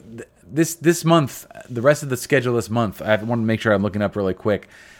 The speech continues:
I think it, Miami is, Miami away is next, and then there's one more home game. Oh, they've got Red Bull, Open Cup, uh, New York City. So Red Bull home, uh, Miami away,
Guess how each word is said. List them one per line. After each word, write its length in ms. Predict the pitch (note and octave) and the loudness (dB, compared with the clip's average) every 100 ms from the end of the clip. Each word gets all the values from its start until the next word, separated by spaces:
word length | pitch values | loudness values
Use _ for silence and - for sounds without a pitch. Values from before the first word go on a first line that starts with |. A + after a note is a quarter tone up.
| - | -12
I 80 | |
think 420 | F#2+ - A#3 A#3 - | -12 -2 -2 -2 -6
it, 200 | A#2+ A#2+ | -6 -2
Miami 500 | C3 B2+ C3 C#3+ C3+ | 2 4 4 4 4
is, 140 | A2+ | 2
Miami 540 | A2 - A2+ A#2+ B2+ B2+ | -2 -6 0 2 2 0
away 360 | G#2+ G#2 A2+ G#2 | 0 2 2 2
is 160 | F2+ | -2
next, 560 | F#2 F#2+ F2+ - - - _ _ _ _ _ - | -2 -4 -4 -12 -16 -20 _ _ _ _ _ -8
and 180 | G#2 | -4
then 460 | G#2 G#2+ G#2+ G#2 G2+ | 0 0 0 0 0
there's 220 | G#2 G2 | -2 -2
one 160 | F#2+ G#2+ | -2 -2
more 160 | G2+ | -2
home 180 | F#2 G#2+ | 0 0
game. 240 | G2+ F#2+ A#2 | -2 -2 0
Oh, 80 | |
they've 140 | B2+ B2 | 2 4
got 160 | A#2+ | 2
Red 180 | G2+ B2 | 2 2
Bull, 360 | A2+ A#2+ A#2 A#2 | 4 4 4 2
Open 260 | A#2+ A2 | 0 -4
Cup, 420 | G#2 G#2+ G2 - _ _ _ _ _ | 0 2 2 -6 _ _ _ _ _
uh, 460 | F#2+ F#2+ F#2+ F#2+ F#2 | -4 0 2 4 2
New 80 | G#2 | 2
York 220 | C3 B2+ | 2 0
City. 680 | - C3 B2 A#2+ A#2+ A2+ - _ _ _ _ | 0 0 2 2 2 -2 -8 _ _ _ _
So 420 | _ - A#2 A2 - | _ 0 2 2 2
Red 200 | C3+ D#3+ | 4 6
Bull 160 | E3 D#3 | 8 8
home, 540 | D#3 D#3 D3+ D3+ D3+ - _ _ _ _ | 6 6 4 2 -4 -12 _ _ _ _
uh, 260 | G#2+ G#2+ G#2+ | 2 2 2
Miami 440 | A2+ B2+ C3+ C3+ | 4 4 4 4
away, 640 | C3 B2 B2+ B2 B2 A#2+ | 4 6 8 8 6 2